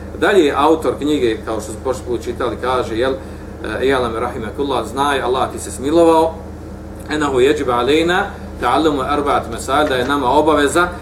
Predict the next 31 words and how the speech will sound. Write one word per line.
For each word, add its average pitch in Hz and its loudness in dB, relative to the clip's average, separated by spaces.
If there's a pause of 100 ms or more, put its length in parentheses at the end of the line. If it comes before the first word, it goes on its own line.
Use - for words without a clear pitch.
(140)
da 123 0
naučimo, 156 2 (880)
e, - -8 (640)
da 104 -8
naučimo, 131 0
izučimo, 123 -4
spoznamo 127 -4
četiri 131 -2 (100)
mesele. 120 -6
E, 98 -8 (1400)
ovdje, 170 6
jel, 143 4
ima 139 0
termin, 135 0
e, 104 -6 (100)
koji 107 -2
je 107 -4 (260)
bitno 117 -6
da 104 -6
se 113 -10 (680)
prokomentariše, 120 -6
a 127 -2
to 151 4
je 139 0 (160)
jeđib. 139 0 (560)
Jeđib 175 4
znači 175 2
da 151 -2
je 147 -2
nešto 156 -2
vađib, 123 2